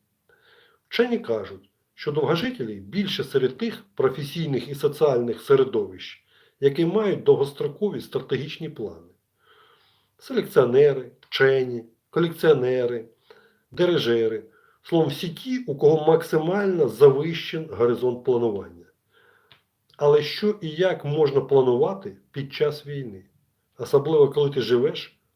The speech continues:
в прикордон-, прикордонному регіоні, який має майже шістсот кілометрів кордону з Московською імперією.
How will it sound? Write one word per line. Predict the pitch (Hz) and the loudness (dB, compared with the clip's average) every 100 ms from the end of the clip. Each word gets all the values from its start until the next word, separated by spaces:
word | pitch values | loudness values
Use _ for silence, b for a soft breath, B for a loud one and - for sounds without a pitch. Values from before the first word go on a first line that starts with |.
| _ | _
в | 143 | 0
прикордон-, | 143 135 131 135 143 - - | 4 6 6 8 8 8 0
прикордонному | 135 - 120 - 139 135 131 | -2 2 2 6 6 6 2
регіоні, | 127 117 117 92 87 87 _ b b b | 0 0 -4 -6 -12 -20 _ b b b
який | 135 139 151 | 0 0 0
має | 143 170 185 - | 0 0 4 4
майже | 147 160 151 131 | 4 2 2 0
шістсот | - 139 - 165 165 | -4 -8 -6 -6 -2
кілометрів | 135 131 156 151 113 | 0 2 0 0 -6
кордону | - 160 151 175 127 95 _ _ - | 0 -2 0 -4 -6 -10 _ _ -16
з | 104 | -4
Московською | 131 - 143 131 - 131 | -2 -2 -4 -8 -4 -2
імперією. | 120 117 92 90 85 | -2 -4 -6 -8 -20